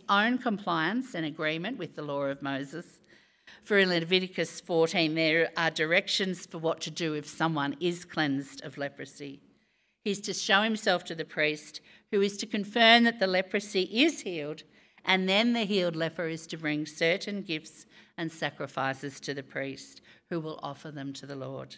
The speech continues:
How often do you suppose that had ever been done in Israel's history? We don't know for sure, but most likely, very often, most likely the priests didn't have to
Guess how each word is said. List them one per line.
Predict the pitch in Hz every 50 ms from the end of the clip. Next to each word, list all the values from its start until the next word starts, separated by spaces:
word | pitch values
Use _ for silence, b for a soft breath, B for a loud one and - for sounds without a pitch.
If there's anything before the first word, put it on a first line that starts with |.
| - _ _ _ _ _ _ _ _ _ _ _ _ _ _ _ _ _ _ _ _ _ _ _ _ _ -
How | - 285 320 349 330 -
often | - 254 262 262 - 262 247 247 240 233
do | 240 226
you | 220 214 208
suppose | 208 - 208 - - - 190 180 180 175 175 170 170
that | - 160 156 156
had | 160 156 151 -
ever | 170 160 151 156 147
been | 143 143 143 143 139 135
done | - 143 139 139 131 127 139 - -
in | 151 147 143
Israel's | 147 139 143 135 131 - - 139 131 131 127 123 -
history? | - - 127 - - - - - 120 127 135 135 127 - _ _ _ _ _ _ _ _ _ _ _ _ _ _ _ _ _ _ _ _ _ -
We | 202 220 233
don't | 254 285 294 320 - -
know | 220 220 214 214 214
for | 202 - 190
sure, | 170 - - - 226 190 156 139 127 117 127 147 139 - - -
but | 180 180 - 196
most | 202 214 226 262 277 269 - -
likely, | 220 202 185 180 180 180 - 196 180 165 160
very | 165 170 180 175 170 170 165 156
often, | 156 151 - - 143 147 143 135 143 143 B B B B B B B B B B B B _ _ -
most | 180 208 226 240 226 - -
likely | 233 254 262 269 254 - - 185 175
the | 165 170
priests | 156 - - 214 196 180 170 - - - - - - - - -
didn't | 170 160 233 226 240 196 170
have | 143 220 269 302 - - - - -
to | 160 139 131 139 139